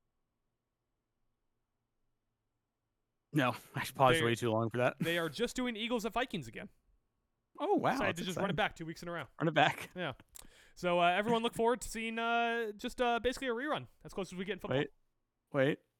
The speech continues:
Speaker 1: I can tell you. I can tell you what the game is. Gi-, Giants, Niners.
Speaker 2: Sure. Why
Speaker 1: That's
Speaker 2: not?
Speaker 1: gonna be a fucking bloodbath. <laughs>
Speaker 2: You know Philly doesn't play until Monday night?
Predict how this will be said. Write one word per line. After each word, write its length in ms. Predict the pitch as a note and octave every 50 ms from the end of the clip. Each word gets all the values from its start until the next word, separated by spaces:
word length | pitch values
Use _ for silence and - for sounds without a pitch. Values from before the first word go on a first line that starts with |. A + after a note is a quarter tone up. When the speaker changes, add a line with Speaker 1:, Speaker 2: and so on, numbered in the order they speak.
| _ _ _ _ _ -
Speaker 1:
I 120 | - -
can 140 | A#2 C3+ B2
tell 240 | B2 - B2+ B2 B2
you. 240 | B2 A#2+ A#2+ B2 C3 - _ _ _ -
I 100 | - B2
can 120 | B2 B2+
tell 180 | A#2+ - C3 B2+
you 100 | B2 B2+
what 100 | B2 B2
the 60 | - A#2+
game 220 | B2+ A#2+ A#2 A2+
is. 180 | A#2 A#2 A#2 - - _ _ _ _ _ _ _ _ _ _ _ _ _ _ _ _ _ _ _ _ _ _ _ _ _ _ _ _ _ _ _ _ _ _ _ _ _ _ _
Gi-, 320 | - - - C3+ D3 F#3+ A3 - - B2
Giants, 640 | - - A#2 B2 E3+ C4 E4 E4+ D#4 - - - -
Niners. 600 | - G#2+ G2+ G#2+ B2+ D3+ A#2+ - - D3 - - - _ _ _ _ _ _ _ _ _ _ _ _ _ _ _ _ _ _ _ _ - E4+ D#4+ - _ _ _ -
Speaker 2:
Sure. 160 | A2+ A2+ - _ _ -
Why 80 | - F#3
Speaker 1:
That's 120 | G#3 G#2+
Speaker 2:
not? 60 | G#2+
Speaker 1:
gonna 120 | G#2+ G#2+ -
be 140 | C3 A#2
a 80 | G#2+ - - - - - - - -
fucking 280 | - B2+ - - G2+
bloodbath. 520 | F#2 G2 G#2 G#2+ G#2 G2 G2 A2 B2+ D3+ - -
<laughs> 100 | - F#3+ -
Speaker 2:
You 60 | G3
know 120 | C4 D#4+
Philly 520 | E4 - D4 F3 D3 D3 D#3+ F3 G3+ G#3 - _ _ _ _ -
doesn't 240 | D#3+ D3+ D#3+ D3
play 180 | - - C#3 C3+
until 240 | C#3 C3+ - C#3+ C3
Monday 280 | B2 B2 C3 B2+ A#2+
night? 300 | A#2 A2+ A2 B2 D3 -